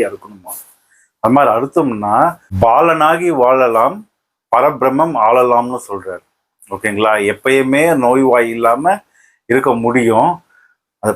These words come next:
பரபிரம்மத்தையே ஆள்ற சக்தி வந்துட்டு உங்க ஆன்மாவுக்கு அவ்வளோ பெரிய வலிமை வர ஆரம்பிச்சிடும்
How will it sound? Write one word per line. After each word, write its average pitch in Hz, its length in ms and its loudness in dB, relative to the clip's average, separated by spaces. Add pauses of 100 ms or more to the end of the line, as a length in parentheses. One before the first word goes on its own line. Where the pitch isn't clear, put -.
பரபிரம்மத்தையே 147 840 0 (160)
ஆள்ற 143 240 0 (120)
சக்தி 139 340 -8
வந்துட்டு 135 260 -4
உங்க 131 220 0
ஆன்மாவுக்கு 127 460 -2
அவ்வளோ 120 180 2 (100)
பெரிய 113 220 -4
வலிமை 131 400 0
வர 101 180 -2
ஆரம்பிச்சிடும் 92 640 -10